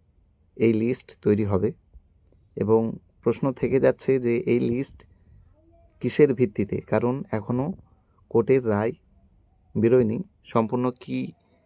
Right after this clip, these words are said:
সিদ্ধান্তে আসা গিয়ে, গিয়েছে বা আসা যাবে, সেটা নিয়েও কোনো, আহ, খবর নেই।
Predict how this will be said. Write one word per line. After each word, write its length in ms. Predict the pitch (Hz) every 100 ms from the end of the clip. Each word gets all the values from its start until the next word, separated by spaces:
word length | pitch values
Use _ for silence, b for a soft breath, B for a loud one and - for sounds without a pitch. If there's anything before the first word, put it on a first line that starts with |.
| _ _ _ _ -
সিদ্ধান্তে 600 | - - 110 104 123 131 117
আসা 260 | 110 120
গিয়ে, 400 | 117 113 123 127 - 110 101 98
গিয়েছে 420 | 110 120 - 120
বা 300 | 107 101 101 b b b _
আসা 320 | - 101 113
যাবে, 340 | 107 110 110 104 _ _ _
সেটা 320 | - 113 113
নিয়েও 320 | 117 120 135
কোনো, 360 | - 117 110 117 - b b b _ _ _ _ _ _ _ _ _ _ _
আহ, 320 | - 90 90 - -
খবর 300 | - 110 131
নেই। 240 | 120 98